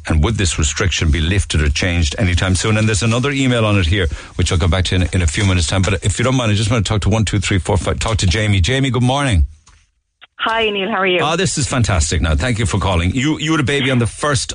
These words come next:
Speaker 1: of August under those conditions?
Speaker 2: Yeah. Yeah.
Speaker 1: Okay. But what
Speaker 2: I
Speaker 1: about
Speaker 2: did,
Speaker 1: the
Speaker 2: yeah.
Speaker 1: lead up, like the scans and things?
Speaker 2: So, um, prior to lockdown, um, so as I said to the, to, you know, your colleagues, so,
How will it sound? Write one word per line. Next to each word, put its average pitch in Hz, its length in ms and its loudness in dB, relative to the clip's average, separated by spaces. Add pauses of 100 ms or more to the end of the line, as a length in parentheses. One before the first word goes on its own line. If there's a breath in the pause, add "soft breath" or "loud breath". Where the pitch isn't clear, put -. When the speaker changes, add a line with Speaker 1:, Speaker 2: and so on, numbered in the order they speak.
Speaker 1:
of 110 240 -2
August 113 540 0
under 110 260 2
those 123 300 0
conditions? 98 720 0
Speaker 2:
Yeah. - 40 -20 (680)
Yeah. 185 240 -2 (140)
Speaker 1:
Okay. 87 260 0 (220 loud breath)
But 139 160 0
what 170 160 0
Speaker 2:
I 208 40 -2
Speaker 1:
about 190 260 -2
Speaker 2:
did, - 0 -
Speaker 1:
the 202 80 -2
Speaker 2:
yeah. 190 100 -2
Speaker 1:
lead 185 280 0
up, 123 200 -2
like 98 220 2
the 110 100 -2
scans 123 540 0
and 82 160 4
things? 69 320 0 (1200 loud breath)
Speaker 2:
So, 214 440 2
um, 196 380 -2
prior 202 500 -2 (260)
to 180 460 2
lockdown, 175 800 0 (120)
um, 170 340 0 (120)
so 196 80 0
as 185 160 -2
I 190 140 0
said 185 180 -2
to 180 180 0
the, 175 360 2 (160)
to, 165 440 0 (240)
you 165 180 2
know, 165 100 0
your 160 120 0
colleagues, 165 460 -2
so, 170 180 0